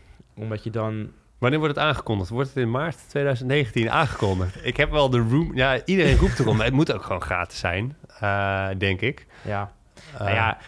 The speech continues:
Speaker 1: eh, afgelopen november, eh, in BlizzCon had het moeten gebeuren, denk ik.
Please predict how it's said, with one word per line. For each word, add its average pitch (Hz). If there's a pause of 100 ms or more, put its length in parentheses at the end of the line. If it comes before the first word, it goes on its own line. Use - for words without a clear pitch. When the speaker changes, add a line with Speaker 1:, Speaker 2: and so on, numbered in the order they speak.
(120)
Speaker 1:
eh, 104
afgelopen -
november, 123
eh, 117
in 117
BlizzCon 135
had 123
het 117
moeten 117
gebeuren, 110
denk 98
ik. -